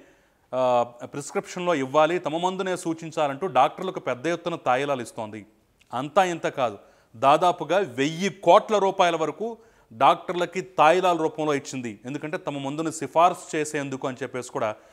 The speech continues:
పెద్ద ఎత్తున ఆరోపణలు వినిపిస్తున్నాయి. కేంద్ర ప్రత్యక్ష పన్నుల మండలి ఇచ్చినటువంటి రిపోర్ట్ ఆధారంగా సుప్రీంకోర్టులో ఒక కేసు కూడా నమోదైంది. అటు మెడికల్ రిప్రజెంటేటివ్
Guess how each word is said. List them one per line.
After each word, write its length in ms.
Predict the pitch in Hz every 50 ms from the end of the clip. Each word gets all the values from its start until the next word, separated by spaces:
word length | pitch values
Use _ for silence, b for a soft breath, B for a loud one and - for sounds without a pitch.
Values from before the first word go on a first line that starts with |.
| b b b
పెద్ద 180 | - 139 135 139
ఎత్తున 220 | 151 147 151 139
ఆరోపణలు 360 | 123 117 117 120 117 - 117 107
వినిపిస్తున్నాయి. 460 | 104 101 - 107 - - 104 101 _ _ _ _ _ -
కేంద్ర 420 | - 151 156 160 151 147 131 107 101 B B B B B B B
ప్రత్యక్ష 420 | 139 139 139 175 165 - - - 165
పన్నుల 480 | 160 160 147 143 143 139 139 123 107 - B B B B B B B
మండలి 420 | 113 117 135 156 180 175 185 180 165
ఇచ్చినటువంటి 800 | 147 143 143 - - 156 143 127 139 135 135 143 131 110 101 _ _ - -
రిపోర్ట్ 400 | 117 123 120 - 175 175 170 156
ఆధారంగా 560 | 143 131 120 - 135 123 120 120 139 202 240 - - _ _ _ _ -
సుప్రీంకోర్టులో 540 | - 170 143 185 196 185 - 175 160 160 151
ఒక 100 | 143 139
కేసు 380 | - - 147 175 180 180 -
కూడా 240 | 143 131 147 143 143
నమోదైంది. 580 | 135 131 131 135 131 131 135 131 127 139 185 180 _ _ _ _ _ -
అటు 260 | 127 117 123 117 107 107
మెడికల్ 420 | 117 131 156 160 175 180 165 160 B B B B B B B B -
రిప్రజెంటేటివ్ 840 | 120 139 - 190 190 165 165 175 160 170 165 160 143 - 156 147